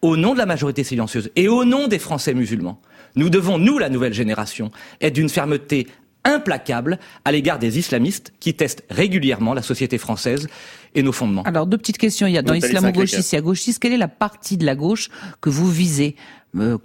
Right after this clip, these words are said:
Speaker 2: concrètement en dénonçant cet islamo-gauchisme ? Est-ce que c'est le Parti socialiste ? Est-ce que c'est la France insoumise ? Qui est derrière cela et qui est complaisant selon vous ? Première question. Et deuxième, si vous dénoncez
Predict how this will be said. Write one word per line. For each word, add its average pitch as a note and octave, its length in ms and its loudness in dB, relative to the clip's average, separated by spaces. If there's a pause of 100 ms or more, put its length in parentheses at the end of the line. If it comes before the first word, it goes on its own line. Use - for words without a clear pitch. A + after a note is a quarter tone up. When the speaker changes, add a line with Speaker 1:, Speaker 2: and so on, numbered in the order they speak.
Speaker 2:
concrètement E3 720 0
en C#3+ 100 2
dénonçant D3 340 -2
cet C3+ 200 -2
islamo-gauchisme ? C3 760 -4
Est-ce - 160 -4
que C3 100 0
c'est C#3+ 200 0
le D3+ 100 0
Parti B2 240 -4
socialiste ? B2+ 580 0 (300)
Est-ce C3 160 -2
que C#3 80 0
c'est C#3+ 140 0
la C3+ 60 0
France B2+ 200 -4
insoumise ? C3+ 420 0
Qui C4 400 0 (280)
est C#3+ 80 0
derrière C#3+ 360 0
cela F3 200 0
et D#3+ 60 -2
qui - 120 -2
est D3 60 2
complaisant D3 400 -2
selon C3+ 260 -2
vous ? D#3 260 -4 (300)
Première A2+ 340 0
question. G3 340 0 (260)
Et - 40 -4
deuxième, D3+ 360 0
si - 120 -2
vous G3+ 120 2
dénoncez E3 420 0